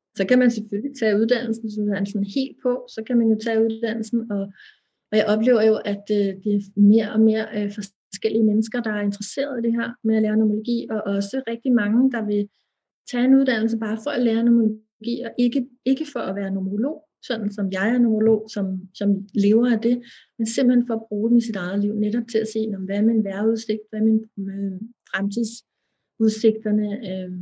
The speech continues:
øh, hvordan er dagens energier, øh, og kunne de der ting selv. Så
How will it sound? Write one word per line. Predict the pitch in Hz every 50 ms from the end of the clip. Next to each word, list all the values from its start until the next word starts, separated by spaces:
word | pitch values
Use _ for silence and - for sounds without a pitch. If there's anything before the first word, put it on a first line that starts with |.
| 175 - _ _ _ _ _ _ _ _ _ _ _ _ _ _ 208
øh, | 202 190 185 185
hvordan | 185 190 - 196 190 214
er | 214 208
dagens | 208 208 208 247 214 214 214 - -
energier, | 208 196 190 190 - - 214 208 240 202 214 208 208 208 202 202 202 202 -
øh, | 196 190 185 180 180 180 180 180 180 180 -
og | 208 - -
kunne | 262 269 269 269
de | 254 226
der | 220 214 - -
ting | 208 - - - - -
selv. | - 185 180 - -
Så | _ _ 202